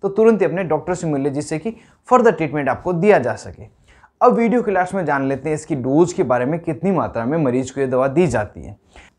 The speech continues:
वैसे तो जो दवा की डोज होती है बीमारी के according डिसाइड की जाती है, लेकिन जो कॉमन इसकी डोज है उसमें torsemide पाँच मिलीग्राम तथा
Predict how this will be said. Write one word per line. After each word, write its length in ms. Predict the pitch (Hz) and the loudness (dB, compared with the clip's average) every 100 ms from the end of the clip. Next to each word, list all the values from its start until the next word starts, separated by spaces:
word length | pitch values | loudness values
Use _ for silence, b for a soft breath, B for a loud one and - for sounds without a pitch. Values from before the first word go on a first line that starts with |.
| 127 | 2
वैसे 300 | 196 202 240 | 2 4 2
तो 120 | 233 | 2
जो 120 | 202 | 2
दवा 260 | 165 156 170 | 2 2 2
की 120 | 185 | 2
डोज 280 | 156 180 170 | 2 4 4
होती 280 | 139 - 151 | -2 -2 -4
है 100 | 135 | -2
बीमारी 340 | 147 156 175 | 0 2 2
के 140 | 175 180 135 | 0 0 0
according 360 | 175 180 185 | 2 2 2
डिसाइड 360 | 143 131 165 160 | -2 0 0 0
की 120 | 202 | 0
जाती 360 | 151 123 - 156 | 0 -2 -2 -4
है, 60 | |
लेकिन 280 | 160 165 196 | -2 0 0
जो 140 | 180 196 | 4 2
कॉमन 400 | 156 160 202 202 | 2 2 2 2
इसकी 240 | 202 185 | 0 -2
डोज 340 | 143 147 151 | 0 0 0
है 100 | 165 156 | 0 0
उसमें 440 | 151 160 175 180 B B B - | -2 -2 -2 -2 B B B 2
torsemide 520 | 190 226 233 208 202 190 | 4 4 2 0 0 0
पाँच 220 | 147 156 160 | 0 0 -2
मिलीग्राम 380 | 160 156 170 | -2 0 0
तथा 220 | 165 165 | -2 0